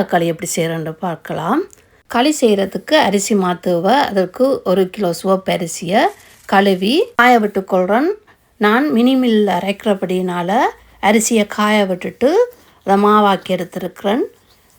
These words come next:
மினி மில்லில் மா அரைச்சோம்னா மூன்று நிமிஷத்துலேயே மா தயாராகிரும்.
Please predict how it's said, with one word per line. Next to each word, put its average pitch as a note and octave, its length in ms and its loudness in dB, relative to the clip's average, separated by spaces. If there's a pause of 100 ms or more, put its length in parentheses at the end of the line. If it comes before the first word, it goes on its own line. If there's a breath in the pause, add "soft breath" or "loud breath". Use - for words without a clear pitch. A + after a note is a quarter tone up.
(140 soft breath)
மினி C#4+ 260 4
மில்லில் B3+ 480 2
மா A3+ 180 2 (100)
அரைச்சோம்னா G3 640 0 (180)
மூன்று C4 380 2
நிமிஷத்துலேயே G#3 840 0
மா G3+ 220 0 (580 soft breath)
தயாராகிரும். F#3+ 840 2